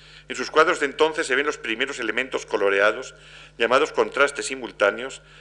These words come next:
base de la esencia misma de este nuevo arte del color. Es el color solo el que por su organización, su dimensión, sus relaciones distribuidas por la tela o por tejidos o muebles,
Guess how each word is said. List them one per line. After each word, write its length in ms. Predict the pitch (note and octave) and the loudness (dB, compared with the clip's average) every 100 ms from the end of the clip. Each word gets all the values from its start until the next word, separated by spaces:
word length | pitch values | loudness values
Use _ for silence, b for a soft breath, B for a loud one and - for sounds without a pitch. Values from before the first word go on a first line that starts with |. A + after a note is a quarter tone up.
| B | B
base 260 | - C3+ D3+ | -2 0 2
de 80 | C3 | 2
la 60 | |
esencia 400 | A2+ C#3+ C#3 B2+ | 2 2 0 0
misma 320 | A#2 C3 C3+ B2+ | -2 -4 -4 -6
de 80 | |
este 160 | A2+ A2+ | -4 -2
nuevo 240 | A#2 G#2+ | 0 2
arte 220 | A2 A2 G#2 | 0 0 -6
del 120 | F#2+ | -6
color. 300 | - F2+ F2 - _ b b b b b b b b | -6 -8 -10 -18 _ b b b b b b b b
Es 180 | D3+ D3 | -2 0
el 100 | E3+ | 2
color 300 | C#3 C#3 C3 | 4 6 6
solo 340 | - E3 C#3+ | 6 4 4
el 100 | A2 | 2
que 120 | - A#2 | 0 -2
por 140 | A2 | -2
su 100 | - | -2
organización, 760 | A2+ G#2+ G#2+ G2+ - D#3 D#3+ | 0 0 2 0 0 0 0
su 200 | A#2 A2+ | -2 -10
dimensión, 680 | G#2 G2+ G2+ - C#3+ C3+ G2 - B B B | -8 -6 -6 -2 2 2 -2 -16 B B B
sus 200 | A#2+ A#2 | -4 2
relaciones 560 | A2 G#2 C#3 E3 B2 | 4 4 2 0 -2
distribuidas 560 | A2+ - G#2+ A#2 A2 G#2 | -8 -8 -6 -4 -2 -2
por 220 | - G2+ | -2 -2
la 120 | F#2+ | -2
tela 380 | A#2 G2+ F#2+ - B B B | -2 -2 -2 -6 B B B
o 120 | - | -4
por 140 | A#2 | -4
tejidos 400 | - G#2 A#2 G#2+ | -2 -4 -4 -4
o 60 | G2+ | -4
muebles, 600 | F#2 F#2+ A2 D#3 - | 0 -2 -2 -10 -12